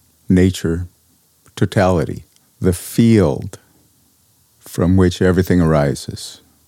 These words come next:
By any name we call it, we are this oneness with each other, with all that is, whether we can feel it or not.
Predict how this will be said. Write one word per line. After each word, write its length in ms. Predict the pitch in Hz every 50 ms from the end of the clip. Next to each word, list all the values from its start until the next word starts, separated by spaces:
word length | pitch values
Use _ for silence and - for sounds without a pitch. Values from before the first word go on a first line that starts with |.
| _ _ _ _ _ _ - - - - - - - - -
By 280 | - 104 101 98 101 - -
any 280 | 113 113 117 127 135 127
name 260 | 123 117 117 110 107
we 140 | 101 98 92
call 340 | - - 127 123 117 110 92
it, 120 | - -
we 160 | 95 101 104
are 180 | 101 95 95 95
this 260 | 90 95 92 - -
oneness 640 | 95 92 95 98 101 107 101 98 95 92 - - -
with 240 | 92 90 90 -
each 240 | 90 85 85 - -
other, 300 | 92 90 92 78 78 80
with 220 | 76 78 78 - -
all 360 | - - 87 92 92 95 95
that 240 | 95 92 92 90 -
is, 440 | 90 87 82 76 73 71 85 -
whether 360 | - - 95 101 107 117 127 120
we 160 | 117 117 113
can 160 | - 104 92
feel 400 | 92 - - - 165 170 151 123
it 120 | 104 -
or 80 | 87 85
not. 440 | 87 95 95 87 - - - -